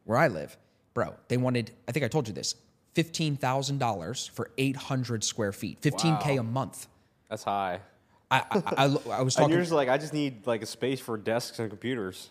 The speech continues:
Speaker 1: And I mean, you need some Wi-Fi, and,
Speaker 2: Yeah.
Speaker 1: right? I was talking to Sangalucci 'cause he wanted to do a trade space, and we were gonna do it in Tampa, Saint Pete.
Speaker 2: Mm-hmm.
Speaker 1: And I'm like, "Bro, we could go to a strip mall, and it would be way cheaper. But if we
Speaker 2: Yeah.
Speaker 1: wanna be in Kathy Wood's building where she's running Arc,"
Speaker 2: Oh,
Speaker 1: that was where the
Speaker 2: she's
Speaker 1: fifth
Speaker 2: there?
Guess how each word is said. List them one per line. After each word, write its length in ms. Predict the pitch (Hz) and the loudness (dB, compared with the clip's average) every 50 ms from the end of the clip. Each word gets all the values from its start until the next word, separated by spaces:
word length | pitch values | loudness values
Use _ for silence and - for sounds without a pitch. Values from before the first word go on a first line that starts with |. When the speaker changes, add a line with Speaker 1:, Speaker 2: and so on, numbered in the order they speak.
| _ | _
Speaker 1:
And 80 | 208 220 | 2 4
I 40 | 220 | 4
mean, 140 | 208 196 180 | 4 2 2
you 60 | 180 180 | 2 0
need 120 | 175 156 | 0 0
some 120 | - 139 | 0 0
Wi-Fi, 540 | 127 127 135 151 147 - 143 135 139 143 143 | 2 2 2 0 0 2 2 2 4 4 4
and, 100 | 139 131 | 4 2
Speaker 2:
Yeah. 260 | 123 113 101 95 90 87 | 2 2 2 0 0 0
Speaker 1:
right? 120 | 127 123 - - - _ _ _ _ _ _ _ _ _ _ _ _ _ - | 0 -2 -4 -12 -20 _ _ _ _ _ _ _ _ _ _ _ _ _ 0
I 100 | 131 131 | 2 2
was 140 | 127 127 | 2 0
talking 280 | - 160 147 - 135 123 | 0 0 0 0 0 0
to 60 | 120 113 107 | 0 0 0
Sangalucci 640 | 104 - - 117 117 123 185 240 - - 60 58 - - _ | 0 0 0 0 2 2 2 2 0 -4 -6 -10 -14 -18 _
'cause 160 | - - 127 - | -4 -4 -2 0
he 100 | - 156 | 0 0
wanted 200 | 147 143 131 113 | 0 0 0 -2
to 40 | 120 | -2
do 120 | 120 117 | -2 -2
a 40 | 113 | -2
trade 300 | - - 175 170 240 247 | -2 -2 0 0 0 -2
space, 440 | - - - 69 - - - - - - _ _ _ - | -4 -4 -4 -6 -6 -4 -4 -4 -4 -8 _ _ _ -4
and 120 | 120 123 | 0 2
we 60 | 131 127 | 2 2
were 80 | 127 | 2
gonna 140 | 123 127 123 | 2 0 2
do 140 | 113 120 117 | 2 2 0
it 60 | 113 | 0
in 60 | 113 113 | 0 -2
Tampa, 300 | - 117 104 101 - 120 | -2 -4 -4 -2 -2 -2
Saint 240 | 117 - 113 110 113 | -2 -2 -2 -4 -4
Pete. 200 | - 226 208 110 | -4 -6 -6 -4
Speaker 2:
Mm-hmm. 140 | 113 107 101 | -6 -6 -2
Speaker 1:
And 100 | 101 143 | 0 0
I'm 60 | 147 143 | 2 2
like, 180 | 139 131 117 | 2 2 2
"Bro, 140 | - 151 110 | 2 2 2
we 100 | 107 127 | 2 0
could 120 | 139 175 139 | -2 0 2
go 80 | 127 | 2
to 80 | 110 101 | 0 0
a 60 | 101 | -2
strip 280 | - - - 143 170 110 | -4 -2 0 0 0 2
mall, 320 | 117 101 90 98 127 - - _ _ _ _ _ _ _ - | 0 -2 -2 -4 -6 -8 -12 _ _ _ _ _ _ _ -4
and 100 | 120 123 | -2 0
it 40 | 120 | 0
would 100 | 110 110 | 0 0
be 100 | 107 107 | 0 0
way 140 | 101 95 95 | 0 0 0
cheaper. 380 | - - 208 233 - 113 117 120 | 2 0 0 0 0 -2 -4 -2
But 100 | 127 123 | -2 -2
if 80 | 107 120 | 0 2
we 80 | 151 | 2
Speaker 2:
Yeah. 40 | 151 | 2
Speaker 1:
wanna 120 | 147 135 | 2 0
be 120 | 117 123 120 | 0 0 -2
in 80 | 120 117 | -2 -2
Kathy 320 | - 120 107 104 - 117 | -2 -2 -2 0 -2 0
Wood's 280 | 110 120 151 196 214 - | 2 2 2 2 2 0
building 280 | 117 110 98 98 110 113 | -2 -2 -2 0 -2 -2
where 100 | 104 101 | -2 -2
she's 220 | - - 123 98 | -2 -2 -2 -2
running 220 | 104 95 95 92 98 | -4 -6 -6 -2 0
Arc," 420 | 123 175 143 120 123 - - - _ _ _ - | 2 2 2 0 -2 -6 -12 -20 _ _ _ -4
Speaker 2:
Oh, 120 | 104 110 117 | -2 0 2
Speaker 1:
that 120 | 117 104 | 2 2
was 180 | 117 117 - - 117 | 2 0 -2 -2 -2
where 120 | 110 104 98 | -2 -2 -2
the 100 | 85 - | -2 -6
Speaker 2:
she's 160 | - 113 95 | -8 -4 -2
Speaker 1:
fifth 100 | 113 107 | 0 0
Speaker 2:
there? 160 | 117 135 143 | 0 -2 -6